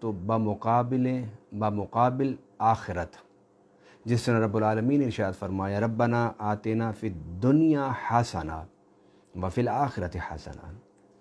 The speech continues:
अब इस आयत मुकद्दसा में अल्लाह ताला ने अपने बंदों को दुआ सिखाई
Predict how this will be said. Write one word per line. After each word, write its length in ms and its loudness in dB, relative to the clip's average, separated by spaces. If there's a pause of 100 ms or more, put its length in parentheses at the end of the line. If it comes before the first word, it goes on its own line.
(380)
अब 120 2
इस 160 4
आयत 240 0
मुकद्दसा 500 2
में 440 0
अल्लाह 220 0
ताला 340 0
ने 460 -2 (360)
अपने 280 -2
बंदों 340 2
को 140 -2
दुआ 480 4
सिखाई 600 -6